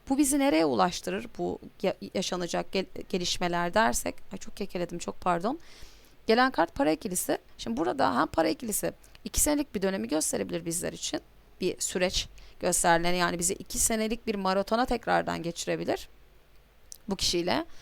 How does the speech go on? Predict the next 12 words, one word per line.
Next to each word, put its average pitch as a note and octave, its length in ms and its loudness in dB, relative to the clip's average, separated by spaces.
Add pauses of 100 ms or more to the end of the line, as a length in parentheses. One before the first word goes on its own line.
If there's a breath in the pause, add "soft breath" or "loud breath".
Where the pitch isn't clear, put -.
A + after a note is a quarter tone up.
(500 loud breath)
Bir D#4+ 180 4
de C#4 180 2 (200)
tabii, A3+ 380 2 (400 loud breath)
e, F#3+ 60 4 (600)
cambazlığın A3+ 720 4
kartı, B3+ 520 2 (400 soft breath)
esnekliğin A3 640 2
kartı. - 480 2 (180)
Dolayısıyla A3+ 800 2 (440 soft breath)
birazcık A#3+ 440 4
esnek A3 440 0
olmayı A#3 440 0